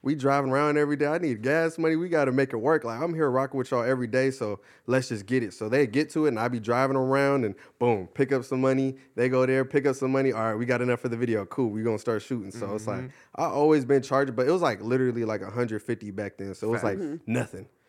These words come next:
Speaker 1: But, um, yeah, it's just like, I was charging from the get-go. I already knew. I was like, "Oh, yeah, people gonna have to pay for this." You know what I'm saying?
Speaker 2: What's the
Speaker 1: 'Cause
Speaker 2: first video you remember? Sorry to cut you off.
Speaker 1: Nah,
Speaker 2: The
Speaker 1: first
Speaker 2: very first
Speaker 1: video
Speaker 2: one.
Speaker 1: Bruh,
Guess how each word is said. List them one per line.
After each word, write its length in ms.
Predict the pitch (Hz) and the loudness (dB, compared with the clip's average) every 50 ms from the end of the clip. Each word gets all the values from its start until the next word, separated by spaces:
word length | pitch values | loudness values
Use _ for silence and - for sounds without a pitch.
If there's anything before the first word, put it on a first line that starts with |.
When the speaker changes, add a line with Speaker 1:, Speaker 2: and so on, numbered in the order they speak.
| _ _ _ _ _ | _ _ _ _ _
Speaker 1:
But, 300 | - 113 110 107 95 80 | -2 0 0 0 -2 -2
um, 540 | 107 104 101 98 98 95 92 90 90 92 - _ _ _ _ _ _ _ _ _ | -4 -4 -4 -4 -6 -6 -8 -10 -12 -14 -18 _ _ _ _ _ _ _ _ _
yeah, 200 | - 123 135 123 | -2 0 0 2
it's 260 | 107 92 98 107 104 | 0 0 -4 -4 -4
just 180 | - 117 - - | -4 -4 -4 -4
like, 120 | 107 101 | -4 -2
I 60 | 110 135 | 0 0
was 140 | 143 113 - | 0 0 0
charging 260 | - 127 120 107 107 | -2 -2 -2 -2 -4
from 140 | - 107 98 | -8 -10 -10
the 80 | 95 | -10
get-go. 320 | 87 - 113 107 90 87 101 | -8 -8 -8 -8 -8 -10 -8
I 100 | 101 110 | -2 0
already 260 | 123 131 117 101 101 | 2 2 2 0 -2
knew. 180 | 110 120 117 107 | -2 -2 0 0
I 140 | 110 120 113 | 0 0 -2
was 120 | 107 95 | -2 -4
like, 80 | 101 98 | -6 -6
"Oh, 80 | 101 104 | -6 -6
yeah, 280 | 101 101 98 92 90 95 _ _ _ _ _ _ | -4 -4 -6 -8 -10 -14 _ _ _ _ _ _
people 240 | _ - 135 135 123 | _ -6 -4 -2 -2
gonna 120 | 117 117 117 | -2 -2 -2
have 80 | 113 | -4
to 60 | 98 120 | -6 -6
pay 220 | - - 131 123 | -2 -2 0 0
for 140 | 107 - 107 | -2 -2 -2
this." 260 | 120 123 110 - - | -2 0 -2 -2 -4
You 60 | 107 | -4
know 60 | 113 | -2
what 60 | 110 110 | -2 -4
I'm 40 | |
saying? 260 | 107 - 120 120 117 117 | -4 -4 -4 -2 -2 -2
Speaker 2:
What's 140 | - - | -2 -4
the 60 | 104 101 | -4 -6
Speaker 1:
'Cause 100 | 98 - | -6 -8
Speaker 2:
first 300 | - - - 320 302 - | -8 -8 -8 -8 -2 -2
video 260 | 415 453 453 320 131 | 0 0 0 -2 -4
you 140 | 120 110 107 | -4 -6 -8
remember? 320 | 107 101 107 107 101 104 | -8 -8 -10 -12 -12 -12
Sorry 180 | 107 - 151 139 | -10 -8 -6 -6
to 60 | 131 123 | -6 -8
cut 160 | 143 135 156 | -10 -10 -8
you 80 | 156 | -10
off. 160 | 120 90 98 - _ _ | -10 -10 -12 -16 _ _
Speaker 1:
Nah, 460 | - 120 127 131 131 123 113 101 90 - - _ - | -8 -6 -4 -4 -4 -4 -6 -8 -10 -12 -14 _ -8
Speaker 2:
The 60 | 113 | -2
Speaker 1:
first 300 | 127 151 160 151 147 110 | 2 2 2 2 2 0
Speaker 2:
very 160 | 113 131 143 | 0 0 0
first 100 | 143 120 156 | 0 -2 -4
Speaker 1:
video 100 | 135 110 92 | -8 -10 -12
Speaker 2:
one. 100 | 90 92 107 - _ _ _ _ _ _ _ - | -14 -16 -20 -20 _ _ _ _ _ _ _ -12
Speaker 1:
Bruh, 240 | 82 110 107 95 | -10 -10 -10 -10